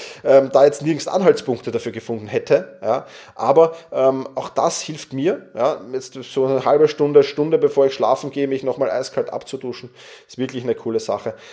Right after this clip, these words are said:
Ansonsten gibt's keinen richtigen Zeitpunkt dafür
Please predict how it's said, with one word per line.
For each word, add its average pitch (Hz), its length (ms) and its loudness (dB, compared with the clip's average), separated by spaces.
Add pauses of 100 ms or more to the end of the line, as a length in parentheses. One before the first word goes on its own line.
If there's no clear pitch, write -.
(140)
Ansonsten 147 500 0
gibt's 147 240 -10
keinen 135 220 0
richtigen 113 380 -10
Zeitpunkt 123 440 -6
dafür 127 340 -6